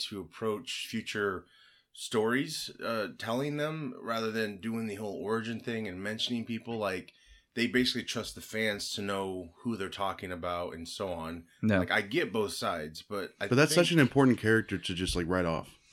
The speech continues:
Speaker 2: But remember how many times we were complaining, like, how many times do you have to kill Uncle Ben? How many times do you have to kill Bruce and Martha Wayne?
Speaker 1: Mm-hmm.
Speaker 2: You know.
Speaker 1: Well, this Far From Home, we haven't seen it yet. So
Speaker 2: If we're only
Speaker 1: maybe we'll
Speaker 2: assuming
Speaker 1: s-,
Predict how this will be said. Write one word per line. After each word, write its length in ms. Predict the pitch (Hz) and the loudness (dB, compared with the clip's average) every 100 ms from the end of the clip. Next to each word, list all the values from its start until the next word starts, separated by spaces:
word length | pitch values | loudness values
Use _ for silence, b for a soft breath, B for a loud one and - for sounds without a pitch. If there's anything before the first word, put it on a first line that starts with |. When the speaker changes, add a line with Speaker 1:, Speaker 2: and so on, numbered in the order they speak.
| B B | B B
Speaker 2:
But 80 | 208 | 8
remember 260 | 233 240 175 | 10 10 10
how 100 | 160 | 8
many 220 | 156 143 | 8 6
times 280 | 139 131 131 | 8 6 8
we 60 | |
were 120 | 123 | 6
complaining, 400 | 117 107 120 120 | 4 6 8 8
like, 160 | 107 101 | 6 4
how 120 | 117 | 6
many 200 | 123 107 | 8 8
times 300 | - 101 95 | 6 2 2
do 60 | 92 | -2
you 20 | |
have 60 | - | -4
to 80 | - | 0
kill 220 | 104 95 | 4 6
Uncle 200 | 95 98 | 4 0
Ben? 300 | 92 92 98 | 0 2 2
How 120 | 120 | 2
many 140 | 110 104 | 4 4
times 260 | 107 101 | 4 2
do 60 | 101 | 0
you 40 | |
have 80 | 98 | -2
to 80 | - | 0
kill 160 | 101 95 | 2 4
Bruce 320 | 101 98 - | 4 2 2
and 80 | 98 | 0
Martha 220 | 95 101 | 0 0
Wayne? 280 | 95 92 95 - _ _ _ _ - | 0 0 -2 -8 _ _ _ _ -10
Speaker 1:
Mm-hmm. 300 | 101 90 87 - - - | -8 -8 -10 -14 -18 0
Speaker 2:
You 120 | 117 | 4
know. 220 | 104 92 104 - | 4 4 0 -6
Speaker 1:
Well, 120 | 175 190 | -2 -2
this 120 | 220 | 0
Far 200 | - 226 | 0 -2
From 140 | 196 | -2
Home, 120 | 156 143 | -4 0
we 80 | |
haven't 160 | 139 147 | 2 0
seen 180 | 131 143 | -4 -2
it 60 | 104 | -2
yet. 180 | 98 85 | -4 -4
So 140 | 113 | 0
Speaker 2:
If 100 | 117 | 6
we're 160 | 127 127 | 10 12
only 200 | 135 123 | 12 10
Speaker 1:
maybe 120 | 139 | 8
we'll 80 | 135 | 8
Speaker 2:
assuming 260 | 123 117 | 8 8
Speaker 1:
s-, 160 | 110 | 4